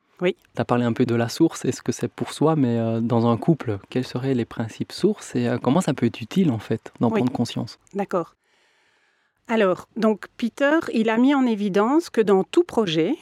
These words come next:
Speaker 1: que ce soit une initiative d'entreprise ou l'initiative d'un couple, il y a une seule personne source.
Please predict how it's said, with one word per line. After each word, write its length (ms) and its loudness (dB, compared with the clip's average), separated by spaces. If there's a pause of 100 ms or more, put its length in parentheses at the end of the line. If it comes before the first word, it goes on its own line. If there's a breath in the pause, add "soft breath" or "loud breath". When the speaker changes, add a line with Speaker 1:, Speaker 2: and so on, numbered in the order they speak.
Speaker 1:
que 100 -4
ce 120 -4
soit 200 0
une 120 4
initiative 800 -2
d'entreprise 920 0
ou 180 2
l'initiative 720 0
d'un 180 0
couple, 440 -4 (180)
il 80 -4
y 60 -6
a 100 -6 (140)
une 180 6
seule 420 -2 (100)
personne 420 -2
source. 500 -12